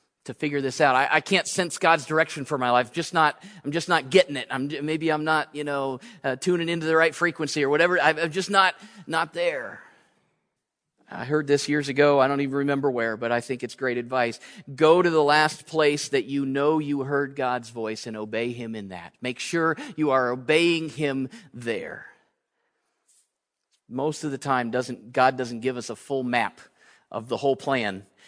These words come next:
He gives us the next step. Kinda, kinda like, uh, G P S, turn-by-turn directions, right? "Okay, you're gonna go on this road for a couple of miles, and then you're gonna turn. And once you get there, I'll tell you what's next."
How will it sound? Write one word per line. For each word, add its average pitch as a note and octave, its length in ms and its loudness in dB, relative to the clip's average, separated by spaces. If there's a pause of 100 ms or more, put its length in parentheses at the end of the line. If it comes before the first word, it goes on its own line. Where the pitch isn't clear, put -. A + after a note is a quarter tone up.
He C3 140 -6
gives B2+ 300 -2
us A#2+ 160 -6
the A#2 100 -6
next A2+ 280 -6
step. - 380 -6
Kinda, F3+ 300 4 (180)
kinda G3+ 200 6
like, F3+ 260 6
uh, D#3+ 320 8
G E3+ 180 -6
P F3+ 220 4
S, D3+ 220 4
turn-by-turn F3 600 0
directions, D3+ 500 -2
right? C#3+ 180 2 (220)
"Okay, F3 320 8
you're D#3+ 180 0
gonna D#3 180 -2
go D#3+ 220 4
on D3+ 140 4
this E3 200 -2
road D#3+ 300 4
for D3 140 -2
a C3 40 -2
couple E3 280 0
of D3+ 40 -4
miles, D#3 260 2
and C#3+ 40 -8
then C#3+ 100 -4
you're C#3 80 -6
gonna D3 120 -6
turn. B2 340 -4 (240)
And C3 80 -8
once C#3 180 -4
you D#3 60 -10
get D#3+ 180 0
there, F3 220 8
I'll C3+ 140 2
tell D#3+ 160 2
you D3+ 140 0
what's C#3+ 220 -4
next." - 440 -10